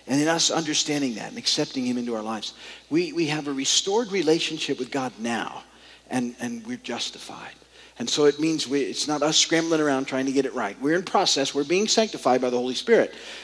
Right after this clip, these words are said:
So, so that's underway. But we're already seen as justified. Uh, and then eventually that other funny word is we get glorified. We, when we finally are back to him, whether he comes to get us or we go to him, the process is completed, and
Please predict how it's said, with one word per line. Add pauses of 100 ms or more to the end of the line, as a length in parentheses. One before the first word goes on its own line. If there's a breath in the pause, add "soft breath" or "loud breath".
(120 loud breath)
So,
so
that's
underway. (240 loud breath)
But
we're
already
seen
as
justified. (460 soft breath)
Uh,
and
then
eventually
that
other
funny
word
is
we
get
glorified. (140)
We,
when
we
finally
are
back (140)
to
him,
whether
he
comes
to
get
us
or
we
go
to
him, (420 loud breath)
the
process
is
completed,
and